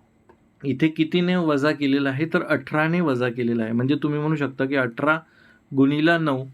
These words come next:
हे किती असणार आहे? एकशे बासष्ट. मग हा इथे डायरेक्ट हा जो नऊ गुणाकारात आहे, हा इकडून काढला, इकडे भागाकारात पाठवला, किती उत्तर येणार आहे?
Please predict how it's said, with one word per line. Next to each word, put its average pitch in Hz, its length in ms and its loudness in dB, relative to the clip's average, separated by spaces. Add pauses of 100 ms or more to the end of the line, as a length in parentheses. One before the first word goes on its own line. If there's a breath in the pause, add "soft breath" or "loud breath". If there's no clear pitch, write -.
हे 135 100 0
किती 139 240 0
असणार 139 300 0
आहे? 143 240 0
एकशे 139 240 -2
बासष्ट. 127 560 -2 (680 loud breath)
मग 165 120 2
हा 170 200 0
इथे 180 260 2
डायरेक्ट 165 400 0
हा 156 120 -2
जो 147 300 0
नऊ 147 280 0
गुणाकारात 156 560 0
आहे, 127 240 -4
हा 123 220 -4
इकडून 151 320 0
काढला, 135 320 -2
इकडे 131 220 -2
भागाकारात 127 480 -2
पाठवला, 127 520 -4 (440 soft breath)
किती 180 140 2
उत्तर 170 320 2
येणार 135 260 -2
आहे? 135 260 -4